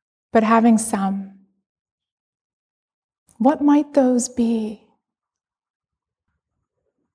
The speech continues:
How do we know? Do they matter? Why?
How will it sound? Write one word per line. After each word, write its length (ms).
How 180
do 80
we 160
know? 580
Do 80
they 160
matter? 580
Why? 500